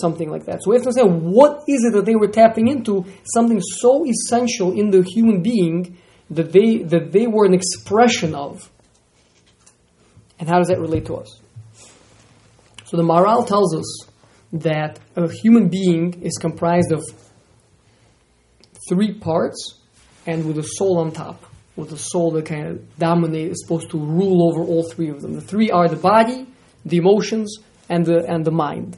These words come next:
the seichel. And the Greece represents the, the last one, the seichel, the mind. Okay? So Greece in the dream of Daniel is represented, does anybody know what the Greece is represented in the dream of Daniel as? Avreichim, I'm not allowed to answer this question.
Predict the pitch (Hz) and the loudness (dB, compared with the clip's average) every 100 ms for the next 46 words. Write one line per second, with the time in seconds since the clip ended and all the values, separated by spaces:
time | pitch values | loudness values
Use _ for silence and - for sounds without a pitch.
0 | - 151 - 175 160 139 113 - _ _ | -18 -12 -4 -2 -2 -8 -16 -20 _ _
1 | - _ 165 165 165 254 214 196 175 165 | -20 _ -4 -2 -4 -4 -2 -2 -2 0
2 | 180 180 - 226 151 175 175 160 156 160 | -2 -4 -14 -16 -6 -6 -4 -4 -4 -4
3 | 156 160 151 156 165 156 - 170 151 147 | -6 -12 -12 -14 -14 -12 -4 -4 -4 -8
4 | 151 156 - - 180 _ _ _ _ _ | -6 -8 -8 -14 -18 _ _ _ _ _
5 | _ - 180 233 - - _ _ - - | _ -6 -4 -4 -10 -20 _ _ -20 4
6 | 175 175 175 151 170 226 269 - - 185 | 6 6 0 -4 0 0 0 -2 2 2
7 | 165 151 208 240 190 170 185 220 254 214 | 2 2 4 6 6 8 6 6 4 2
8 | 214 175 180 180 - 208 214 175 196 196 | 2 4 2 8 8 8 4 4 4 4
9 | 190 175 180 180 202 - - _ _ _ | 4 6 6 6 2 -6 -20 _ _ _
10 | _ 156 165 165 254 175 165 147 156 165 | _ -2 0 0 -4 -8 -8 -6 -6 -6
11 | 151 165 165 160 165 156 147 151 160 147 | -6 -6 -4 -6 -6 -8 -8 -8 -8 -8
12 | 151 160 165 160 180 180 - _ _ 170 | -8 -8 -8 -8 -8 -10 -20 _ _ -10
13 | 165 160 165 151 151 151 160 156 156 151 | -4 -4 -4 -8 -8 -10 -10 -12 -12 -12
14 | 165 165 180 | -14 -12 -14